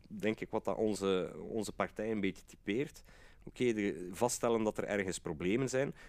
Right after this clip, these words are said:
je kunt daarover, eh, je kunt of de problemen ontkennen, dat laat ik eerder aan onze linkse broeders en zusters, of je kunt erover roepen en tieren dat het een schande is, maar geen enkele oplossing voorstellen,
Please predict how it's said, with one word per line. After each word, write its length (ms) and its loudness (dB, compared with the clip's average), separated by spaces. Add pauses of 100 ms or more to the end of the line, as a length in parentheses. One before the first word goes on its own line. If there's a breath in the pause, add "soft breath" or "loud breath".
(120 loud breath)
je 80 -20
kunt 160 -2
daarover, 640 -2
eh, 100 -8 (1160)
je 120 -12
kunt 200 4
of 180 6
de 80 -2
problemen 440 4
ontkennen, 640 0
dat 140 0
laat 180 2
ik 280 -8
eerder 400 2
aan 140 2
onze 600 0
linkse 440 0
broeders 340 0
en 140 4
zusters, 400 -6 (440 loud breath)
of 160 8
je 80 2
kunt 220 4
erover 420 6
roepen 300 2
en 140 6
tieren 400 4
dat 200 4
het 80 -2
een 80 0
schande 380 2
is, 200 0
maar 140 0
geen 140 0
enkele 280 -2
oplossing 560 0
voorstellen, 580 0